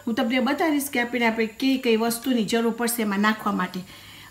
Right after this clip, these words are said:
અહીંયા છે મારી પાસે એક ચમચો ગરમ મસાલા, એક ચમચી, અ, ધાણાનું powder, એક ચમચી જીરુંનું powder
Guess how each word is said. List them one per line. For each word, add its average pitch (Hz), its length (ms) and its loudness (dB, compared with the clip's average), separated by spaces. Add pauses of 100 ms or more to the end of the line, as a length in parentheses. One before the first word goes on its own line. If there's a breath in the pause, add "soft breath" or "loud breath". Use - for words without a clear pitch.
અહીંયા 370 240 6
છે 359 160 0
મારી 302 160 6
પાસે 269 320 2
એક - 400 0
ચમચો 269 420 4
ગરમ 226 340 2
મસાલા, 220 440 2 (540 loud breath)
એક 330 300 4
ચમચી, 285 520 6
અ, - 60 -6 (480)
ધાણાનું 254 440 4
powder, 302 360 4 (300 loud breath)
એક 311 240 2
ચમચી 277 520 4
જીરુંનું 277 500 4
powder 294 380 4